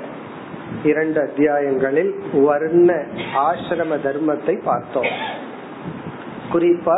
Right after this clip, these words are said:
சந்நியாச ஆசிரமம் எப்படிப்பட்ட மனப்பக்குவ நிலையில வர வேண்டும், வானப்பிரஸ்த ஆசிரமத்தில் இருக்கும் பொழுது என்னென்ன கடமைகள், இல்லறத்தினுடைய கடமை என்ன, ஒரு மாணவனா இருக்கும் பொழுது என்ன கடமைகள்,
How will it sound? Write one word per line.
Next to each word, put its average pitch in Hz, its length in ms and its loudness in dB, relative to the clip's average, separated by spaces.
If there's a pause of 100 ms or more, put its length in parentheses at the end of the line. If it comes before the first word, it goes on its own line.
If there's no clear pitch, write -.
சந்நியாச 175 680 2
ஆசிரமம் 147 600 0 (880)
எப்படிப்பட்ட 185 800 0
மனப்பக்குவ 156 800 2
நிலையில 143 460 4
வர 139 220 0
வேண்டும், 131 480 0 (640)
வானப்பிரஸ்த 175 920 -2
ஆசிரமத்தில் 156 680 0
இருக்கும் 151 360 2
பொழுது 143 380 4
என்னென்ன 147 460 0
கடமைகள், 135 640 0 (720)
இல்லறத்தினுடைய 170 920 4
கடமை 143 440 0
என்ன, 131 220 2 (440)
ஒரு 147 220 2
மாணவனா 170 640 0
இருக்கும் 139 380 0
பொழுது 131 320 4
என்ன 151 240 0
கடமைகள், 123 640 -2